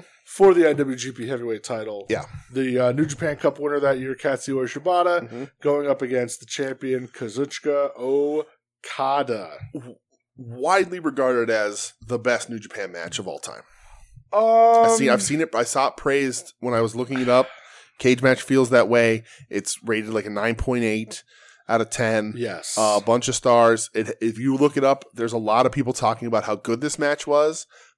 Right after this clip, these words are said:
Speaker 2: uh, and at least the best New Japan match of that era. I don't necessarily agree with it, but I'm not gonna fight you on it.
Speaker 1: Um,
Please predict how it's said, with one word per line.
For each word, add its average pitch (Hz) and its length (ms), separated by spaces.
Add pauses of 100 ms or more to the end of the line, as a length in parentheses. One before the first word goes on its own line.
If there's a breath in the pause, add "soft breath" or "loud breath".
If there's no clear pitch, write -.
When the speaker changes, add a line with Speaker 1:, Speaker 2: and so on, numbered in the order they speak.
(160)
Speaker 2:
uh, 104 320
and 117 140
at 113 120
least 151 320
the 131 60
best 123 260
New 131 80
Japan 117 340
match 107 220
of 98 200
that 95 220
era. 85 320 (240 soft breath)
I - 60
don't 113 220 (180)
necessarily 123 800
agree 113 240
with 160 200
it, - 280 (500)
but 117 100
I'm 104 80
not 113 160
gonna 120 120
fight - 300
you 101 160
on 85 140
it. - 180
Speaker 1:
Um, 202 320